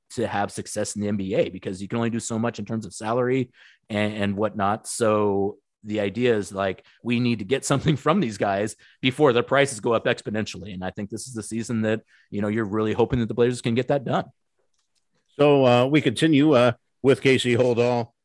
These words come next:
Speaker 2: uh, the outstanding Trailblazers beat reporter and insider. Gonna ask Casey a little bit about, uh, uh, some questions tied into his specific role, uh, covering the team. And, uh, this is the Believe in Blazers podcast.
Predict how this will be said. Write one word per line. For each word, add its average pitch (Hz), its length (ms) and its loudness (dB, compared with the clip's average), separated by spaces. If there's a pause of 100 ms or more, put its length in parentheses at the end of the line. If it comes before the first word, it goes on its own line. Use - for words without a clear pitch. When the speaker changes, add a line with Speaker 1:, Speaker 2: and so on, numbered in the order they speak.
(120)
Speaker 2:
uh, 98 420 -2
the 104 160 2
outstanding 104 400 -2
Trailblazers 107 720 0
beat 117 200 -2
reporter 107 400 0
and 101 100 0
insider. 107 500 0
Gonna 104 180 -2
ask 101 160 -6
Casey 107 280 -2
a 101 60 2
little 98 200 0
bit 101 100 2
about, 101 380 0
uh, 98 100 2 (380)
uh, 95 520 0 (220)
some 123 160 -8
questions 120 560 -2
tied 135 240 2
into 123 200 2
his 123 280 2
specific 104 480 -4
role, 113 480 2 (300)
uh, 90 180 0
covering 123 440 2
the 87 80 -4
team. 92 360 -2 (260)
And, 104 360 4
uh, 104 100 8
this 110 160 -2
is 98 120 -2
the 107 100 0
Believe 107 260 2
in 104 100 -2
Blazers 104 380 0
podcast. 127 680 -2